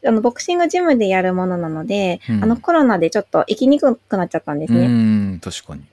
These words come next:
Speaker 1: はい。なんですけど、あの、そこの情報は、あの、一応、時々チェ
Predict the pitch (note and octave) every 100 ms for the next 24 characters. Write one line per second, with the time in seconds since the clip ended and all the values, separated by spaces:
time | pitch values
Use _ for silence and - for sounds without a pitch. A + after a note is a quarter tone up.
0 | _ _ _ - - A#3+ A3 F#3+ - E4
1 | D#4+ C#4+ - B3 C4+ C4+ A#3+ - A3+ B3
2 | D4+ - D#4+ D#4+ D#4+ D#4 D#4 D4+ D4+ D#4
3 | D4+ D4 C#4+ C#4+ D4 C4+ - G#3+ G3+ -
4 | G3+ G3 F#3+ F3+ - _ - A#3+ A3+ A3